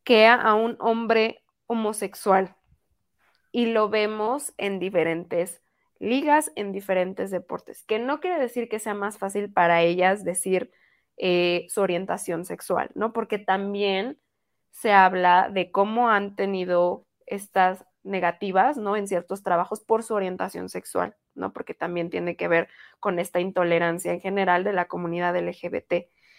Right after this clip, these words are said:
Y a la par también creo que es más fácil aceptar a la gente que un hombre homosexual, por ejemplo, está dentro del, eh, squad de porristas, por este mismo estereotipo que se le da a esa comunidad,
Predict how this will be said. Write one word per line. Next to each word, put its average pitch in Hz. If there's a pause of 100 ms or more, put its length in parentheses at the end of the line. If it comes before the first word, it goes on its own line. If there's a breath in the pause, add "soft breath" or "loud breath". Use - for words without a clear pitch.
(320 soft breath)
Y 247
a 214
la 220
par 226
también 220
creo 208
que 226
es 226
más 220
fácil 240
aceptar 202
a 208
la 202
gente 208 (420)
que 208
un 220
hombre 233
homosexual, 214
por 214
ejemplo, 196
está 220
dentro 208
del, 190 (220)
eh, 196
squad 214
de 202
porristas, 196 (800)
por 226
este 226
mismo 214
estereotipo 185
que 185
se 180
le 175
da 180
a 180
esa 180
comunidad, 180